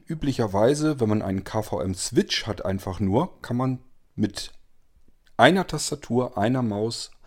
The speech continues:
einem Bildschirm mehrere Computer anschließen und zwischen diesen verschiedenen Computern hin und her wechseln und somit zeitgleich an mehreren Computern arbeiten.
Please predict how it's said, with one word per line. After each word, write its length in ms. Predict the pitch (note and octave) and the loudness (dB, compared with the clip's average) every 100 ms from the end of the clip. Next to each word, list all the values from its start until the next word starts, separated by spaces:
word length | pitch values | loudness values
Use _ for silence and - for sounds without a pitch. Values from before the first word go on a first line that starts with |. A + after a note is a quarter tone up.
| - - - | -20 -16 2
einem 400 | G#2 C#3+ E3 D3 | 4 6 2 4
Bildschirm 600 | B2 D3 - G2 C3+ G#3+ - - - - - - | 4 4 2 2 2 0 -8 -20 -20 -20 -20 2
mehrere 300 | G2+ B2+ C3 | 6 6 4
Computer 480 | - A#2+ - D#3+ A2+ | 0 -2 0 2 2
anschließen 580 | G#2+ - - F3 F#3 F3+ | 2 0 -2 -2 -2 0
und 200 | B2+ - | -2 -4
zwischen 340 | - D3 D#3+ | -2 -2 0
diesen 240 | C3+ A#2+ | -2 -4
verschiedenen 540 | A#2 - - D3+ D3+ C3 | -6 -6 -4 0 0 0
Computern 420 | A2+ - C3 B2 | -2 -2 0 0
hin 140 | A2+ | 2
und 160 | A#2+ F#2+ | 0 2
her 160 | A2 A#2+ | 2 2
wechseln 340 | C#3 - C#3+ | -2 -4 -4
und 100 | G2+ | -2
somit 400 | G2+ B2 C#3+ C#3+ - - - | 4 6 4 2 -14 -18 -16
zeitgleich 760 | - - G#2 A2 - C3 D#3 - | -6 4 4 4 2 0 0 -6
an 100 | G2 | -2
mehreren 400 | F#2 F#2 G2 G#2+ | 2 2 2 -2
Computern 540 | - G#2+ A#2+ G#2+ F2 | -6 -6 -4 -2 -2
arbeiten. 460 | D#2+ D#2 D2 - | -6 -10 -10 -12